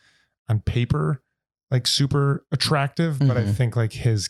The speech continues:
Speaker 1: characters and
Speaker 2: Only when
Speaker 1: passion
Speaker 2: he's, only when he's a
Speaker 1: smolder.
Speaker 2: Sith Lord.
Speaker 1: <laughs> Yeah. Yeah.
Speaker 2: Yeah.
Speaker 1: But, like, I know a lot of women are super attracted
Speaker 2: Yeah,
Speaker 1: to him. And
Speaker 2: totally.
Speaker 1: that might be a good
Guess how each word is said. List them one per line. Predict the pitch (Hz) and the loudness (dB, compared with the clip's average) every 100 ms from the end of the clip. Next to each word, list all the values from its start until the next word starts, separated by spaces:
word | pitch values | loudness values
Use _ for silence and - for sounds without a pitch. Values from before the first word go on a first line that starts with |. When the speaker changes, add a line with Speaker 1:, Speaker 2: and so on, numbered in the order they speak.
| - | -10
Speaker 1:
characters | - 113 110 107 - 110 104 98 | -6 -2 0 0 0 0 0 0
and | 117 | 0
Speaker 2:
Only | 135 127 | 2 2
when | 117 | 0
Speaker 1:
passion | 127 117 - 123 | 0 -2 -2 0
Speaker 2:
he's, | 113 | 2
only | 113 113 | 2 2
when | 107 | 2
he's | 98 101 | 2 2
a | |
Speaker 1:
smolder. | 113 110 98 | 2 2 0
Speaker 2:
Sith | |
Lord. | - 82 - - - | 0 0 -2 -4 -8
Speaker 1:
<laughs> | - | 0
Yeah. | 131 - - _ | 2 2 -2 _
Yeah. | - 120 | 2 2
Speaker 2:
Yeah. | 107 - _ _ - - _ 147 | 2 -2 _ _ -20 -20 _ -2
Speaker 1:
But, | 139 | 0
like, | 127 127 - _ | 0 -4 -12 _
I | 131 | -2
know | 127 117 | 0 2
a | |
lot | 113 107 | 0 0
of | 110 | 0
women | 107 104 | 2 2
are | 101 | 2
super | 95 - 117 101 | 0 0 2 0
attracted | 98 - 135 147 120 | -2 -2 -2 -2 -2
Speaker 2:
Yeah, | 139 156 | 0 0
Speaker 1:
to | 104 | -4
him. | 104 165 | -8 -2
And | |
Speaker 2:
totally. | 120 131 85 90 | 0 0 -2 -2
Speaker 1:
that | 120 117 143 | 0 0 0
might | 120 113 98 | 0 0 0
be | 113 107 107 - _ _ _ _ - | 0 2 0 -2 _ _ _ _ -6
a | 120 | -6
good | 98 120 113 107 | -2 0 0 -2